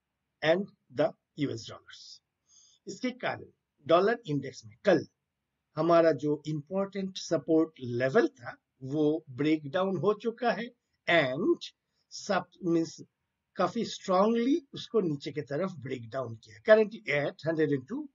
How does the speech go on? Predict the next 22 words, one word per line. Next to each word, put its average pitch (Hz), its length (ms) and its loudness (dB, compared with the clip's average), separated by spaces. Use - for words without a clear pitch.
point 156 320 -4
six - 400 -12
one, 147 240 4
that 165 220 -4
being 175 240 0
the 123 120 -8
case, 294 320 -2
what 185 220 0
next? - 400 -8
What - 140 4
next - 240 -8
में 269 120 -4
अभी 262 160 6
हमारा 185 500 2
और 226 300 6
थोड़ा, 202 200 0
means, 185 340 -2
maybe 190 360 4
हल्का 175 280 4
सा 180 120 -4
पुलबैक 190 340 2
हो 214 80 2